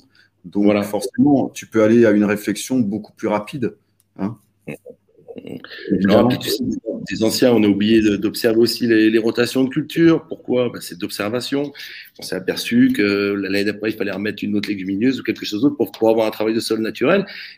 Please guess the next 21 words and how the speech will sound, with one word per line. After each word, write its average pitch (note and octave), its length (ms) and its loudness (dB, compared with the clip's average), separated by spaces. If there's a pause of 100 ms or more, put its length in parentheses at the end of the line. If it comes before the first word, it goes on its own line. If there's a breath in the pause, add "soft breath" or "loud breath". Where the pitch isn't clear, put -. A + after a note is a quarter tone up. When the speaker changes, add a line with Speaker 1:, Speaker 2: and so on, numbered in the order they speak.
Speaker 2:
Et G#2+ 120 2
puis, A#2 180 -4
le, G#2 800 2
les B2+ 140 2
travaux B2 240 4
de - 40 2
sol, F#3 300 4
euh, G#2+ 800 0
m-, B2 200 -2
même D3 180 0
en C3+ 60 2
agriculture, B2+ 560 -4
les C#3 100 0
mecs A#2+ 220 -4
en, G#2+ 60 -6
en G2+ 240 -6
reviennent A2 200 -4
énormément, A2 580 -6
hein. E2 40 -14
C'est, F#2 360 -10
euh, F2+ 80 -12